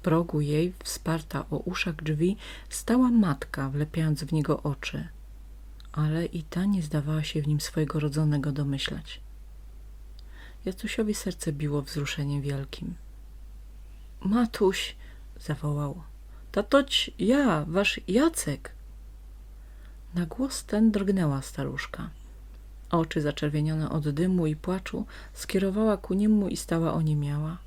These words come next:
Potrząsnęła potem głową. "Jacuś, wolne żarty, jaśnie panie. Tamtego już na świecie nie ma.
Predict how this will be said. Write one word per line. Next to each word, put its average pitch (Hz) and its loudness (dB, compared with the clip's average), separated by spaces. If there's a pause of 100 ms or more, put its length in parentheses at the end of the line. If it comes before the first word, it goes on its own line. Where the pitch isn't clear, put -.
(420)
Potrząsnęła 165 0
potem 156 -2
głową. 151 -2 (800)
"Jacuś, - -6 (720)
wolne 175 4
żarty, 196 -2
jaśnie 180 -2
panie. 185 -2 (540)
Tamtego 254 4
już 190 2
na - -2
świecie - -4
nie 139 -2
ma. 151 -6